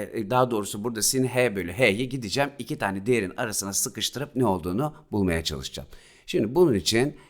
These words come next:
hemen bir tane birim çember çizelim. Onu şuraya yapalım. İşte birim çemberim. Biraz büyüteyim. Şimdi birim çemberimde şunu şöyle getirelim. Bunu da böyle.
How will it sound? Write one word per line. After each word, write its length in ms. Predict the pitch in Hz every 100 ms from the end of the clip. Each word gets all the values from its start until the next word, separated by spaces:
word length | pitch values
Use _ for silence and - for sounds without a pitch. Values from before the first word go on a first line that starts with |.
| _
hemen 680 | - 139 95 101 123 131 131
bir 120 | 107 90
tane 300 | 82 107 92
birim 180 | 98
çember 380 | 95 82 73 73
çizelim. 200 | - 67
Onu 80 | 90
şuraya 280 | - 73 65
yapalım. 260 | - - - -
İşte 320 | - - 90
birim 220 | 76 80 76
çemberim. 480 | 67 62 58 80 - _ _ _ _ _ _ _ _ _ _ _ _ _ _ _ _ _ _ _ _ - -
Biraz 340 | 69 65 65
büyüteyim. 400 | 65 - 62 85 _ _ _ _ _ _ _ _ _ _ _ _ _ -
Şimdi 480 | - 151 82 85 -
birim 320 | 104 123 143
çemberimde 920 | 131 107 82 76 69 67 62 78 92 -
şunu 320 | - - 85 73
şöyle 300 | - 73 73
getirelim. 600 | 76 - 67 64 71 85 _ _ _ _ _ _ _
Bunu 200 | _ 78
da 40 | -
böyle. 300 | 80 -